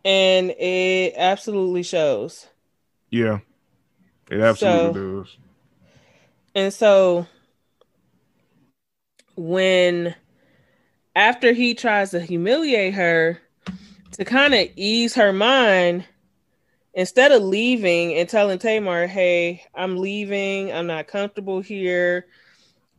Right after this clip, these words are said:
Speaker 1: What do she do, friend? She go get fall down drunk. She, you know, when white women get drunk, they start dancing all weird and shit.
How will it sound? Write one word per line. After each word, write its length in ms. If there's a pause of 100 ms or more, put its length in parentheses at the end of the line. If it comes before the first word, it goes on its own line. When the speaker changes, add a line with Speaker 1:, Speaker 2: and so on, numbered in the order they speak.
(320)
Speaker 1:
What 240
do 140
she 220
do, 320 (100)
friend? 500 (400)
She 340
go 200
get 240
fall 300
down 360
drunk. 340 (1300)
She, 420
you 200
know, 160
when 140
white 220
women 240
get 160
drunk, 280
they 140
start 320
dancing 420
all 260
weird 360
and 140
shit. 460